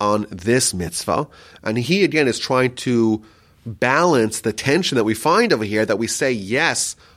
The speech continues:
of course God is in control, and yes, no one could really get hurt unless God wills it to happen or at least allows it to happen. On the other hand, what we do, our behavior, our conduct,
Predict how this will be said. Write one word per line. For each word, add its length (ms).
of 160
course 300
God 160
is 100
in 80
control, 480
and 120
yes, 280
no 100
one 100
could 140
really 160
get 180
hurt 520
unless 260
God 300
wills 320
it 100
to 60
happen 280
or 60
at 80
least 160
allows 340
it 120
to 60
happen. 540
On 80
the 60
other 140
hand, 440
what 220
we 200
do, 480
our 240
behavior, 600
our 280
conduct, 760